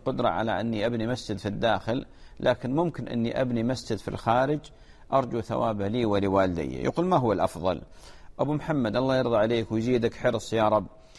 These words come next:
بناء المساجد شيء عظيم جدا، فالله جل وعلا يقول إنما يعمر مساجد الله من آمن بالله واليوم الآخر، والنبي عليه الصلاة والسلام يقول، "من بنى مسجدا،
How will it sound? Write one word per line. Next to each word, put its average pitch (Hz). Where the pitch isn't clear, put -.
بناء 135
المساجد 127
شيء 113
عظيم 107
جدا، 98
فالله 113
جل 107
وعلا 107
يقول 113
إنما 117
يعمر 107
مساجد 110
الله 110
من 113
آمن 139
بالله 107
واليوم 101
الآخر، 85
والنبي 113
عليه 107
الصلاة 107
والسلام 107
يقول، 107
"من 110
بنى 113
مسجدا، 110